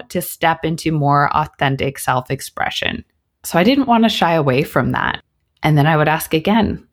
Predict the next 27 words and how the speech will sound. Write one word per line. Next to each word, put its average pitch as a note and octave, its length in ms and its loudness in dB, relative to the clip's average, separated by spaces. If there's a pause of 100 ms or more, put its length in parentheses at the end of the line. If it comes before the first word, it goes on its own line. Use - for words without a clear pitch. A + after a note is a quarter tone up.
(140)
"Okay, A3+ 300 -6
so D#3+ 200 -2
why D#3 300 2
is F3 120 0
that D#3 200 2
important E3 560 0
to D3 80 -2
me?" F2 340 -4 (460)
Because E3 420 -2
I E3+ 160 0
am F#3+ 300 4 (100)
devoted D3 1080 0 (160)
to E3 180 0
a - 20 2
lifetime D3+ 520 0
of F#3+ 120 -2
growth C#3 440 0 (120)
and D3 240 0
learning C#3+ 520 2 (200)
and E3 120 2
becoming E3 640 -2
the - 140 0
absolute D#3 520 -2
best C#3+ 280 -2
version C#3+ 380 0
of F3 100 -4
myself G#3+ 560 0